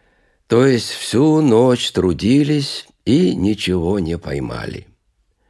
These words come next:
Когда же Господь сказал:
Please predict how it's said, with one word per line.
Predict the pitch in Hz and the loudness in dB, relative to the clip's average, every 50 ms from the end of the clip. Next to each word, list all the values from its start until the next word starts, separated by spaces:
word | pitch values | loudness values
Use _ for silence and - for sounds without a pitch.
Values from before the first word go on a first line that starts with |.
| _ _ _ _ _ _ _ _ _ _ _ _ _ | _ _ _ _ _ _ _ _ _ _ _ _ _
Когда | - 104 104 123 127 135 165 170 | -2 -2 -2 0 2 0 0 2
же | 139 147 139 120 | 2 2 0 0
Господь | 98 101 117 110 - - - 113 127 123 - | 2 0 0 0 -2 -2 -2 0 0 0 -2
сказал: | - - 107 107 107 104 123 120 107 73 58 - - | -4 -4 -4 -2 0 0 0 0 0 0 -2 -6 -8